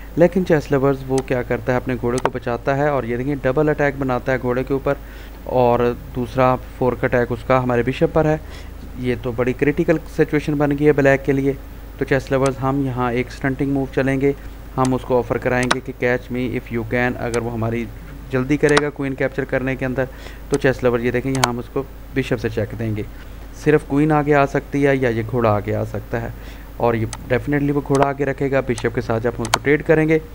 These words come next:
अब वो अपनी मजबूर है अपनी queen capture करने के लिए, क्योंकि बादशाह के पास कोई रास्ता नहीं है। वो queen के साथ हमारा bishop capture करेगा, हम घोड़े के साथ उसकी queen trade करेंगे।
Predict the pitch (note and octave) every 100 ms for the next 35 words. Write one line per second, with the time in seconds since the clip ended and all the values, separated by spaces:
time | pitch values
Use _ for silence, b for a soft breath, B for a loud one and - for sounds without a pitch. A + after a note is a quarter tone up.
0 | B B B C#3 C#3 C#3+ D#3+ D3+ D3 C#3+
1 | C#3 F#3 E3+ D3+ C3+ B2 A#2 A2 A#2+ A2+
2 | A#2+ A#2+ B2 B2+ C3 B2+ B2 C#3 B2 A2
3 | A2+ A2+ B2+ B2+ B2+ E3+ F3 D3+ - D3
4 | C#3+ C#3+ C#3 C3+ B B B C#3 - D3
5 | D#3+ E3+ D#3 C#3 C3+ C3 B2+ C3+ - C3
6 | C#3 C3 C3 C3 C3+ B2+ A2+ B2+ E3 F3
7 | D3 C#3 - C3+ B2 B2+ - B2+ - B2+
8 | C3 C3